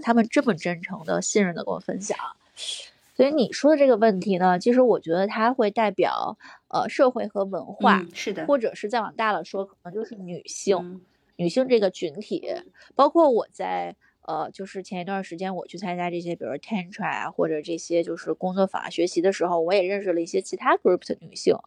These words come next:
Speaker 1: 就不是亚裔的，可能是黑人、白人。
Speaker 2: 嗯。
Speaker 1: 然后我们就有比较深的交流啊，
Speaker 2: 嗯。
Speaker 1: 就是我发现都一样。
Speaker 2: 是吗？你觉得其实是跨越，
Speaker 1: 你甭管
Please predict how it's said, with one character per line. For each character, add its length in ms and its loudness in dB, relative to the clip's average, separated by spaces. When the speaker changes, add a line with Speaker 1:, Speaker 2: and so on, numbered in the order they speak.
Speaker 1:
就 120 -2
不 160 -2
是 100 0
亚 220 4
裔 160 -2
的， 100 -6
可 60 -14
能 100 -10
是 80 -8
黑 240 -4
人、 240 0
白 220 0
人。 180 2
Speaker 2:
嗯。 200 -14
Speaker 1:
然 140 -2
后 100 0
我 180 -4
们 120 -20
就 100 0
有 140 0
比 100 -16
较 180 -10
深 300 -8
的 340 -4
交 280 -2
流 160 -6
啊， 260 -8
Speaker 2:
嗯。 80 -16
Speaker 1:
就 160 -10
是 260 -8
我 120 -8
发 200 -4
现 200 -6
都 220 2
一 160 -6
样。 240 0
Speaker 2:
是 140 -4
吗？ 120 0
你 120 -2
觉 100 0
得 80 2
其 160 -2
实 100 6
是 80 4
跨 120 6
越， 80 4
Speaker 1:
你 60 2
甭 100 -6
管 180 4